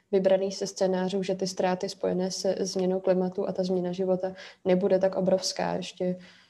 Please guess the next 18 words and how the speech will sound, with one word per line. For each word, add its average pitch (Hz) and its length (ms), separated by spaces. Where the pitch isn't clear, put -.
ehm, 175 380
jako 180 200
by 185 100
byla 175 220
třeba 180 280
u 180 80
tě-, 185 160
u 185 100
toho 180 240
druhého 180 360
stupně. 175 520
Že 190 120
to, 185 180
že - 120
vlastně 185 220
žádná 175 320
z 170 100
těch, 180 180